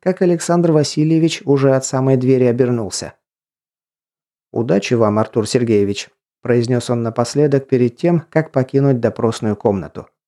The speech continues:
«Удачи всем нам». В тот момент, когда дверь за ним закрылась,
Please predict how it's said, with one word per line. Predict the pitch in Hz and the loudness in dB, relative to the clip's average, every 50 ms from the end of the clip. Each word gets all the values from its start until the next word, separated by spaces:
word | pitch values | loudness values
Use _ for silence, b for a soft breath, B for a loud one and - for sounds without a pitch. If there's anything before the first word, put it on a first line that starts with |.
| _ _ _ | _ _ _
«Удачи | 131 139 143 165 202 202 202 - 185 | 0 0 2 2 0 0 0 -2 -2
всем | 160 - - 165 160 156 | -2 0 0 0 2 2
нам». | 147 131 101 92 - _ _ _ _ _ _ _ _ _ _ _ _ _ _ _ _ _ _ _ _ _ _ _ | 2 2 0 -2 -6 _ _ _ _ _ _ _ _ _ _ _ _ _ _ _ _ _ _ _ _ _ _ _
В | _ _ | _ _
тот | _ 135 127 123 - | _ -2 -2 0 0
момент, | 127 123 123 131 143 135 110 - - | -2 0 2 2 0 0 -2 -4 -6
когда | - 127 123 135 139 139 | -4 -4 0 2 2 0
дверь | 131 135 143 147 131 127 | 2 2 2 2 2 2
за | 127 127 | 2 2
ним | 131 135 127 117 | 2 2 2 0
закрылась, | 113 117 110 - 139 151 170 170 165 160 160 - - | 0 -2 -4 -2 -2 0 2 2 0 0 -2 -6 -12